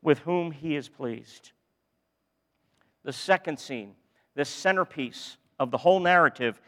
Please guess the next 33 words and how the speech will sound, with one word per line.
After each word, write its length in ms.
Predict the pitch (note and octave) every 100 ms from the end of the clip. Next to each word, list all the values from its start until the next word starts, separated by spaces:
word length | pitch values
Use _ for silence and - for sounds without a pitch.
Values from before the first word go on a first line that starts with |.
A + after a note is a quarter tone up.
| _ _ _
consists 500 | D3 - F#3+ F3 -
of 100 | D3
the 160 | C3 -
angel's 500 | E3+ G#3+ F#3+ G3 C#3+
announcement 800 | C3 E3+ E3+ - _ - G3 E3+
to 100 | D3
the 80 | B2+
shepherds 480 | - E3+ F#3 E3+ - _ _
concerning 520 | - D3+ E3+ E3+ C#3 A2
this 180 | F3 -
particular 600 | - D#3 D#3+ - D3 C#3
child. 320 | - D#3 B2+ - -
It's 260 | F#3 F3+ C#3
this 300 | F3+ - -
one. 300 | F3+ A#2+ F#2+ _ -
It's 220 | C3 A#2+ C3
not 260 | C3+ G3+
any 260 | G#3 A3+ A#3+
of 100 | A3+
the 140 | A#3+
other 160 | A#3 G3
ones 280 | D#3 B2+ A2+
you 80 |
might 240 | B2+ C3 A#2
find. 380 | B2 A2+ G#2 - _ _ _
This 420 | B2 G3+ D#4+ -
is 180 | A3 D3
where 240 | E3+ E3+
glory 460 | A#2+ D3+ D#3 C#3 B2+
is 140 | A#2+
to 100 | -
be 120 | A#2 G#2+
found 380 | A#2+ G#2+ F#2